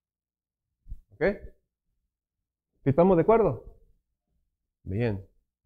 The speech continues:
Pregunta número tres. ¿Dios me va a pedir algo que yo no pueda hacer?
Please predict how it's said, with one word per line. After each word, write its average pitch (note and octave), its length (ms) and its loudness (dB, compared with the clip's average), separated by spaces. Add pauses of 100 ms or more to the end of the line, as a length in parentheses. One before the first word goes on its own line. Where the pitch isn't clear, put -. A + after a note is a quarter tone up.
(160)
Pregunta D3 400 0
número C#3 320 2
tres. D#3+ 360 0 (4000)
¿Dios F3 460 -4
me F3+ 140 -6
va D#3+ 180 -4
a F3 100 -8
pedir D#3+ 240 -6
algo D3 480 -8 (1120)
que B2+ 140 -4
yo C3+ 140 0
no E3 160 -6
pueda E3 220 -8
hacer? F3+ 260 -14